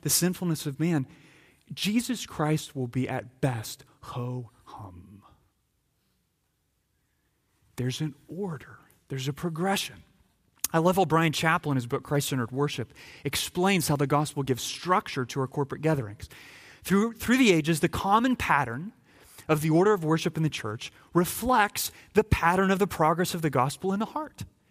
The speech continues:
The gospel first affects the heart by enabling us to recognize who God is. When we truly understand the glory of his holiness, then we also recognize who we are and confess our need for him. The gospel then assures us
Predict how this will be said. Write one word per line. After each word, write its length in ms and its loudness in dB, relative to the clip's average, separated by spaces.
The 100 4
gospel 380 2
first 460 -2
affects 320 2
the 100 0
heart 300 2
by 100 4
enabling 380 2
us 140 0
to 100 -4
recognize 600 0
who 120 0
God 260 0
is. 480 -4
When 140 4
we 100 4
truly 420 4
understand 440 2
the 60 2
glory 380 4
of 80 0
his 120 -2
holiness, 680 0
then 160 4
we 160 6
also 320 4
recognize 560 2
who 140 2
we 280 0
are 420 -8
and 120 0
confess 460 2
our 80 0
need 240 2
for 180 -4
him. 360 -8
The 100 4
gospel 440 2
then 200 4
assures 460 2
us 160 0